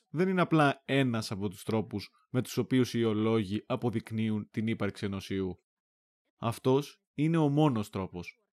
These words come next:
Από τότε, κανείς δεν είχε πραγματοποιήσει πειράματα ελέγχου και αυτή η επιστημονική απάτη συνεχιζόταν αθόρυβα. Αλλά τώρα, αυτό έχει τελειώσει και βρισκόμαστε στα πρόθυρα μιας πραγματικής επιστημονικής επανάστασης. Στις είκοσι μία Απριλίου του δύο χιλιάδες είκοσι ένα,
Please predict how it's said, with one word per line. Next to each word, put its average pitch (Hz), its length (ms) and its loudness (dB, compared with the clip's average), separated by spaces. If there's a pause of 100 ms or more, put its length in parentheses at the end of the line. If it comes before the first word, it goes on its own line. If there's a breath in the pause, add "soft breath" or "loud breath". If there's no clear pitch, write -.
(340)
Από 120 240 -2
τότε, 165 480 0
κανείς 143 320 2
δεν 143 120 2
είχε 131 160 -2
πραγματοποιήσει 110 680 -4
πειράματα 110 440 -2
ελέγχου 98 520 -6
και 113 120 -6
αυτή 120 200 -2
η 139 40 4
επιστημονική 120 680 -2
απάτη 135 520 0
συνεχιζόταν 113 600 -4
αθόρυβα. 95 520 -6 (420)
Αλλά 107 280 -4
τώρα, 139 440 0 (200)
αυτό 107 240 -2
έχει 117 120 -2
τελειώσει 104 560 -4 (100)
και 117 140 -4
βρισκόμαστε 139 560 0
στα 127 200 -4
πρόθυρα 131 560 0
μιας 123 240 -2
πραγματικής 113 760 -2
επιστημονικής 107 720 -6
επανάστασης. 95 760 -8 (640)
Στις 131 240 -2
είκοσι 143 300 2
μία 160 240 4
Απριλίου 117 520 0
του 113 100 -6
δύο - 20 0
χιλιάδες 113 280 0
είκοσι - 280 -8
ένα, 139 400 -2